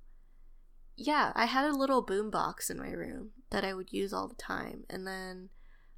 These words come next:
I also had, like, this karaoke machine that doubled as a C D player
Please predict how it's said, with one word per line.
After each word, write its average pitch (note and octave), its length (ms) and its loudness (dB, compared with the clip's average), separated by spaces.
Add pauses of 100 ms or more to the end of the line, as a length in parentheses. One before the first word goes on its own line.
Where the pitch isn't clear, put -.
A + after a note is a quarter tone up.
I G3+ 120 10
also G#3+ 320 8
had, A3+ 240 2
like, A3 160 2
this G3+ 200 2
karaoke F3 720 -2
machine G#3+ 600 -4
that F3 160 -8
doubled F3 360 -2
as F#3 120 -4
a F3+ 80 -10
C - 180 -2
D - 180 -4
player G#3 600 -6